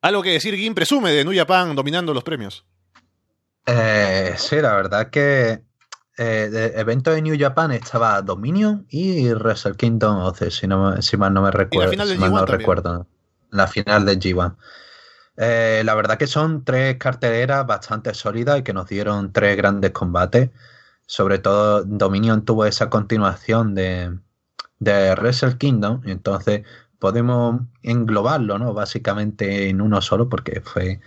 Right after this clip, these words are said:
Speaker 2: esa temática de Wrestle Kingdom se alargó con Naito contra Tanahashi y con Okada contra Omega.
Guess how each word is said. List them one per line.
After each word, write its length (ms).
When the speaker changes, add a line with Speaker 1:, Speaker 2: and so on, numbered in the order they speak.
Speaker 2:
esa 280
temática 520
de 80
Wrestle 340
Kingdom 460
se 340
alargó 560
con 600
Naito 500
contra 380
Tanahashi 640
y 80
con 160
Okada 320
contra 300
Omega. 380